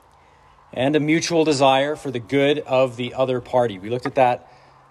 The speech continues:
last week, and today we're going to look at verses three to seven and, uh, begin to examine where Paul now really starts to get into the letter with his opening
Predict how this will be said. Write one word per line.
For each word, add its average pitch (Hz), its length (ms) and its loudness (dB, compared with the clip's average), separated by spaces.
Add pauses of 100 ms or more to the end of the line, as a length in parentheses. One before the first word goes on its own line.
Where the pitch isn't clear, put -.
last 139 380 2
week, 135 220 0
and 120 100 -2
today 160 480 4 (800)
we're 113 80 -8
going 151 180 4
to 156 60 4
look 156 120 2
at 147 100 0
verses 139 420 0
three 151 340 -2
to 139 160 -4
seven 127 640 0
and, 120 400 -2 (340)
uh, 113 100 -8
begin 160 520 0
to 165 200 -2
examine 135 720 0 (880)
where 123 160 -4
Paul 131 420 4
now 123 360 -2 (300)
really 135 280 -2
starts 135 260 2
to 131 60 -8
get 123 160 0
into 156 260 2
the 135 80 4
letter 127 320 4
with 107 140 -14
his 123 160 -4
opening 139 600 2